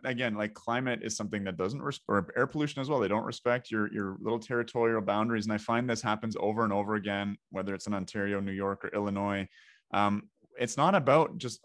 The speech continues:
offsetting the, the local nuclear that'll be shut down. Like, this is a global problem,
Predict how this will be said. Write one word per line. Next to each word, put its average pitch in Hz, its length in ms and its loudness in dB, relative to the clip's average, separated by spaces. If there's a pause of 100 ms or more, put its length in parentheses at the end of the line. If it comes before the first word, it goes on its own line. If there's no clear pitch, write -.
(100)
offsetting 123 640 -2
the, 104 240 2
the 107 120 0
local 113 380 0
nuclear 120 320 -2
that'll 113 120 2
be 107 100 -2
shut 107 280 -2
down. 107 300 2
Like, 85 160 -2
this 107 180 -6
is 113 120 -4
a 113 80 0
global 98 380 0
problem, 95 640 -4